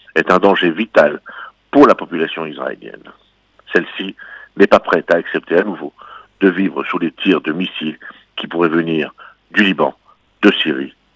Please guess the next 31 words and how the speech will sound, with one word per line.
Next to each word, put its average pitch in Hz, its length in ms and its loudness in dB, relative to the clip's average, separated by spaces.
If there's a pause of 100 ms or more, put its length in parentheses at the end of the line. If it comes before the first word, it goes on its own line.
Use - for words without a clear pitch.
(260)
et 98 80 6
de 87 100 4
Gaza. - 340 -2 (1000)
Les 80 100 0
responsables 104 540 2
israéliens, 85 640 2 (680)
tant 139 180 6
de 120 100 4
la 107 80 2
majorité 110 500 0
que 104 100 -8
de 90 100 -6
l'opposition, 101 580 -6
font 98 160 -6
corps 69 520 0 (240)
face 80 160 4 (100)
au 80 140 -2
danger. 71 380 -6 (760)
La 76 140 4
réaction 110 500 4
de 101 80 0
l'administration 92 720 -4 (340)
Trump 208 360 4 (1200)
a 90 120 2
souligné 107 480 0
le 101 140 4
droit 92 240 2
d'Israël 90 340 2
à 85 40 2
se - 120 -4
défendre. 80 520 -8